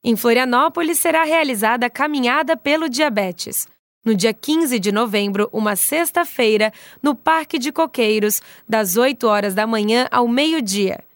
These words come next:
Também estarão disponíveis serviços de medida de glicemia capilar, conferência de pressão arterial, medição de circunferência abdominal e I M C.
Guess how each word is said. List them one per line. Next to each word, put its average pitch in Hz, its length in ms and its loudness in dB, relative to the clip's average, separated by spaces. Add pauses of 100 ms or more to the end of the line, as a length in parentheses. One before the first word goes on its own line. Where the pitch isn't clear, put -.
(180)
Também 233 320 2
estarão 220 340 0
disponíveis 214 640 0
serviços 240 680 0
de 254 120 -2
medida 214 520 0
de 190 140 -4
glicemia 220 720 0
capilar, 208 600 0 (300)
conferência 285 720 0
de 202 100 -2
pressão 202 440 -2
arterial, 190 640 0 (360)
medição 269 640 2
de 277 140 -2
circunferência 262 920 -2
abdominal 226 640 0 (300)
e 285 300 4
I - 20 6
M 330 180 2
C. 190 280 -2